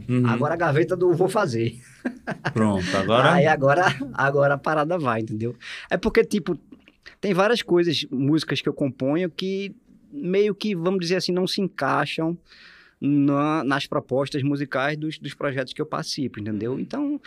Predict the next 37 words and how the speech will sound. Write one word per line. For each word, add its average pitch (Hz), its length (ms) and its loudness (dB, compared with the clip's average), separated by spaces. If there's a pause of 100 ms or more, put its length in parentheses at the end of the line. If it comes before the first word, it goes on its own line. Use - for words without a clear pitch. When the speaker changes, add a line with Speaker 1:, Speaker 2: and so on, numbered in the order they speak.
(260)
Speaker 2:
às 214 140 -2
vezes 220 260 0
tá 247 140 -2
ali, 190 340 0
às 180 140 0
ve-, 190 80 0
isso 190 220 -4
acontece 208 360 -4
com - 100 -8
muita 190 260 -2
gente, 139 340 -4
né? 117 140 -4
Com 113 300 -8
Juliano 117 500 -4
Holanda, 110 520 -4
com 120 120 -8
os 110 60 -4
meninos 113 300 -2
que, 104 180 -10
que - 260 -6
Speaker 1:
Uhum. 110 60 -2
Speaker 2:
fazem 110 300 0
música 104 300 -8
e - 20 -20
tal. 113 120 -4
Às 123 100 -4
vezes 120 160 -4
tem, 127 140 -8
"Pô, 175 240 -6
tem 196 160 -4
essa 185 180 -6
música 175 260 -6
aqui 151 240 -6
e 156 40 -6
tal." 143 260 -6
Ou 135 80 0
então 135 240 -4